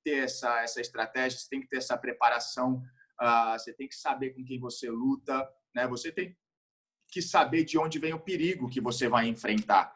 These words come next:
Não pode ser um fator surpresa. O fator surpresa tem que partir de você pra surpreender teu adversário, né? E não do cara pra te surpreender.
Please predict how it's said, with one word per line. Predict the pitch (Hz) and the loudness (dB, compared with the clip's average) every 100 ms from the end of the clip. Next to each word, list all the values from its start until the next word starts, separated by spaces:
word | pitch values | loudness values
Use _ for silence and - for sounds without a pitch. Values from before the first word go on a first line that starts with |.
| _ - | _ -10
Não | 101 | 0
pode | 123 139 | 2 2
ser | 156 | 2
um | - | 4
fator | 139 147 131 | 4 4 0
surpresa. | - 123 120 113 107 | 0 -2 2 0 4
O | |
fator | 120 156 151 | 2 4 2
surpresa | 147 135 165 170 | 2 2 0 0
tem | 180 | -4
que | - | 8
partir | 156 151 175 | 8 8 2
de | 165 | 2
você | 190 190 - 185 226 220 _ | 6 6 4 4 2 -2 _
pra | 151 147 | 4 4
surpreender | 156 151 147 135 147 | 4 0 0 2 0
teu | 160 | 0
adversário, | 156 175 196 - 120 113 - _ _ _ _ _ _ | -2 0 0 8 10 10 6 _ _ _ _ _ _
né? | 98 107 | 0 2
E | 104 | 2
não | 113 139 | 2 2
do | 135 | 0
cara | 131 117 123 | 6 8 8
pra | 120 110 | 6 -2
te | - | -6
surpreender. | - 107 - 98 95 85 | -8 -8 -4 -4 -2 -4